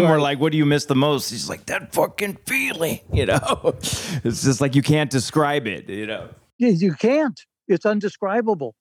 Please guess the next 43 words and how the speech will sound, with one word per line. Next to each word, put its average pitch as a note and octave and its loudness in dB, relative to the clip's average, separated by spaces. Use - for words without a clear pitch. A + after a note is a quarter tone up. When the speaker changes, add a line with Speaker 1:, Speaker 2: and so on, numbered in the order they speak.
Speaker 2:
You G3+ 4
know, F#3+ 4
Speaker 1:
Yeah. F3 2
Speaker 2:
to E3+ -2
be G#3 0
in F#3+ 0
a F3 0
position, E3+ 0
you D3+ -2
got D3 0
twenty-five F#3+ 0
or E3 0
whatever D3 0
amount D3 0
of C#3+ -2
people D#3+ 4
right D#3+ -2
there, E3 2
and F3+ 6
you F#3+ 4
got F3+ -2
hundreds G3+ 2
of E3+ 2
millions F3 0
more D#3+ 2
on D3+ 0
T F3 2
V E3+ 2
watching F3+ 0
your D#3+ 0
every E3 2
move. D3+ 0
That's F#3+ -2
why D3 -4
boxing, G3 0
that's D3+ -4
why C#3 0
golf, D3+ 0
that's C#3+ -2
why C3 0
tennis G3+ 2
are D#3 2
so G3+ 2